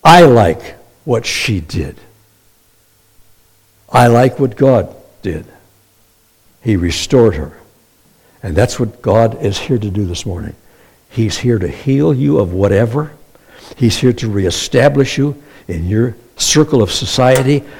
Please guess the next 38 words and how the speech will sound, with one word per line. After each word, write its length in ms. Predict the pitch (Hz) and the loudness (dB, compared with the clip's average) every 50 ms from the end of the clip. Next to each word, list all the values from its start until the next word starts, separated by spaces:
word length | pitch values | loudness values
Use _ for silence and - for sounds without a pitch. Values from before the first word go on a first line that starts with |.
| - - | -20 -20
so 220 | - - - 113 101 | -14 -6 -4 -2 -2
that 140 | 95 98 | -2 -4
you 260 | 87 82 101 120 135 135 | -4 -4 -2 0 0 0
can 180 | - 117 101 | -2 -4 -6
become 340 | 92 98 98 - 104 92 92 | -4 -6 -4 -2 -2 -2 -2
examples 840 | - - 85 82 - - 117 110 113 113 107 117 113 113 - - - - - _ _ _ _ _ | -6 -10 -12 -10 -6 -2 -2 0 0 -2 -4 -4 -6 -6 -6 -10 -12 -14 -20 _ _ _ _ _
to 120 | - 127 - | -12 -10 -10
other 260 | - 104 92 98 87 | -6 -6 -6 -6 -6
people 460 | - - 110 95 - - 98 87 - - _ _ _ _ _ - | -6 -4 -6 -6 -4 -6 -8 -8 -8 -12 _ _ _ _ _ -10
as 160 | 95 90 - - | -10 -10 -8 -6
to 80 | - | -6
how 120 | 87 90 80 | -6 -6 -6
great 440 | 82 - - 101 85 78 - - - - _ _ _ _ _ _ - | -8 -4 -2 -2 -2 -2 -8 -16 -20 -20 _ _ _ _ _ _ -18
God 260 | - 85 73 - - | -14 -14 -12 -12 -12
really 200 | 64 62 - - | -14 -14 -14 -16
is. 240 | - - - - - | -20 -20 -18 -14 -12
Is 80 | - - - - - - - - _ _ _ _ _ - - _ _ _ - _ _ _ _ _ _ _ _ _ _ _ _ _ - | -12 -12 -14 -18 -20 -20 -20 -20 _ _ _ _ _ -20 -20 _ _ _ -20 _ _ _ _ _ _ _ _ _ _ _ _ _ -6
that 120 | - 90 | -6 -6
what 120 | 82 80 - | -4 -2 -2
you 80 | 123 110 | -2 0
want? 220 | 113 139 165 - - - _ _ _ _ _ - _ _ _ _ _ _ _ _ _ _ _ _ _ _ - | 0 -2 -4 -6 -12 -20 _ _ _ _ _ -20 _ _ _ _ _ _ _ _ _ _ _ _ _ _ 0
Or 80 | 127 127 | 2 4
do 60 | 131 | 6
you 60 | 127 | 6
want 140 | 120 117 117 | 6 4 4
to 40 | 107 | 2
just 220 | 117 113 - - | 0 -2 -2 0
sit 160 | - 139 101 | -2 0 2
back 220 | 107 117 117 113 - | 4 4 4 4 2
and 80 | 101 | -2
do 60 | 104 | 0
your 120 | 107 107 104 | 0 2 2
normal 240 | 113 110 110 113 107 | 2 2 2 2 0
thing 180 | 113 101 98 | 0 0 -2
again? 280 | 90 85 95 78 76 - - _ _ _ _ _ _ _ _ _ _ - _ _ _ _ _ _ _ _ _ _ _ _ _ _ - | -2 -4 -6 -8 -8 -10 -16 _ _ _ _ _ _ _ _ _ _ -20 _ _ _ _ _ _ _ _ _ _ _ _ _ _ -6
Where 200 | 139 156 165 170 | -2 0 0 2
are 160 | 202 196 131 | 2 0 0
you 260 | 107 90 78 - - | 0 -2 -4 -6 -10